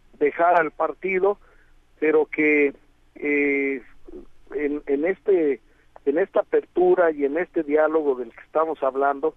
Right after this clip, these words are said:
pues se vale, ¿no? Se vale el, el buscar cómo generamos condiciones para la, para la reconciliación y, y la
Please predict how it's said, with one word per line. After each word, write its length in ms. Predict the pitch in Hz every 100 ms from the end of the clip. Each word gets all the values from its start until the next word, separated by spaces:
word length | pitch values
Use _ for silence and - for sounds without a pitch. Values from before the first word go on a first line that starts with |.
| - - - _ -
pues 160 | 175
se 100 | 180
vale, 380 | 175 233 311 165
¿no? 180 | 175 254 -
Se 80 |
vale 500 | 139 156 190 196 165 - - - _
el, 220 | 147 147 147
el 160 | 151 143
buscar 480 | 143 - 180 180
cómo 560 | - 180 175 165 143 135
generamos 640 | - 147 147 147 170 165
condiciones 580 | - 139 131 - 170 165
para 240 | - 135 127
la, 300 | 127 123 -
para 200 | 135 127
la 140 | 123 120
reconciliación 1040 | 123 - 127 113 131 123 123 156 160 165 _ _ _ _ _ -
y, 320 | 131 131 139
y 60 | 135
la 180 | 135